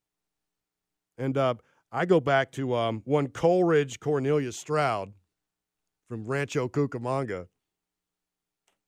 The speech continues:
I mean, good for him. He was also getting roasted for that Michigan game where they got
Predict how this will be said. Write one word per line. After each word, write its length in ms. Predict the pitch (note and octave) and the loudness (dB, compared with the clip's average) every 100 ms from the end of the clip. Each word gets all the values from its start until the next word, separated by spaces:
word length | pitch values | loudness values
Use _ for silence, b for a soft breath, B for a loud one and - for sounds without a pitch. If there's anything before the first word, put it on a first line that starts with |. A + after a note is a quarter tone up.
| _ _ _ _ _ _ - | _ _ _ _ _ _ 0
I 80 | |
mean, 120 | G#3+ G#3+ | 2 6
good 160 | A#3+ | 6
for 180 | A#3 A#3 | 8 6
him. 180 | G3+ A2+ _ - | 6 2 _ -2
He 160 | G#3 | 0
was 160 | C4+ G3 | 2 4
also 360 | A3 C4 A#3+ | 4 6 4
getting 260 | F3 E3 D3 | 4 2 -2
roasted 500 | C3 C#3+ C#3+ - C3+ | 0 2 2 -2 -4
for 100 | C#3 | 0
that 160 | C#3 C3 | 0 0
Michigan 420 | D#3 E3+ A3 E3 | -2 -2 -2 -2
game 180 | B2+ G#2 | -2 -4
where 100 | G#2+ | -4
they 80 | |
got 240 | G#2+ A2 | -2 -4